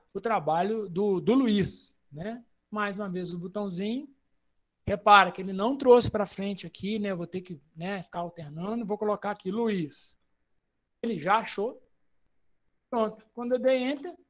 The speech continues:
ele já adicionou pra gente aqui. Veja bem, Regina, você que me perguntou.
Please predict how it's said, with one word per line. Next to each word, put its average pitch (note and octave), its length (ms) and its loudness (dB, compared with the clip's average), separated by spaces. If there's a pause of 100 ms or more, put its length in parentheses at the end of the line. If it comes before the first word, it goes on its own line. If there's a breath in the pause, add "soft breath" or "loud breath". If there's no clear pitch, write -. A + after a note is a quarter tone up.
(200)
ele A#3 240 0
já G3 200 6
adicionou C4 480 0
pra A3 160 -6
gente - 420 -8
aqui. C#4 580 2 (200)
Veja G3+ 260 0
bem, G#3 180 -4
Regina, F3 380 -6
você F3 140 -12
que - 80 -16
me E3+ 80 -10
perguntou. E3 520 -10